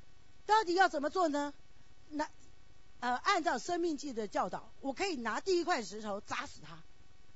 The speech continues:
可是又舍不得砸死他，又不敢。其实是我们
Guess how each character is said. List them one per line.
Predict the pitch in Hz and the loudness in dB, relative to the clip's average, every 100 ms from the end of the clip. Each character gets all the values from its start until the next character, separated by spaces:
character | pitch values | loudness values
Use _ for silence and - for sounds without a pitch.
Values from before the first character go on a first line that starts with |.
| - - | -14 -12
可 | - 285 | -6 0
是 | 370 | 4
又 | 359 320 | 6 6
舍 | - 226 | 4 2
不 | 208 | 2
得 | 254 208 | -2 -4
砸 | - 160 | -4 -10
死 | 214 - | -10 -12
他， | 143 - - - - | -12 -14 -14 -14 -4
又 | 381 | 0
不 | 381 427 | 2 2
敢。 | 320 254 175 - - - - - | 4 4 4 -6 -16 -14 -14 -6
其 | 339 | -6
实 | 311 330 | -4 -6
是 | 349 302 | -4 -2
我 | 262 | 0
们 | 294 | -2